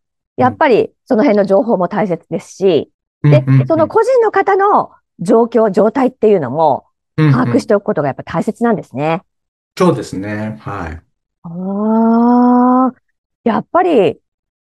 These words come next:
Speaker 2: そうすると、それってもう、結構、い-、一つのものをたくさんの人に売るっていうよりは、結構一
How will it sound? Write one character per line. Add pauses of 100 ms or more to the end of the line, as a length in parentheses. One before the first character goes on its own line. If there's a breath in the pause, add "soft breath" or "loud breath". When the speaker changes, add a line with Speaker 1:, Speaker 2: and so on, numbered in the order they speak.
(100)
Speaker 2:
そ
う
す
る
と、
そ
れ
っ
て
も
う、
結
構、 (720)
い-、 (200)
一
つ
の
も
の
を
た
く
さ
ん
の
人
に
売
る
っ
て
い
う
よ
り
は、 (120)
結
構 (100)
一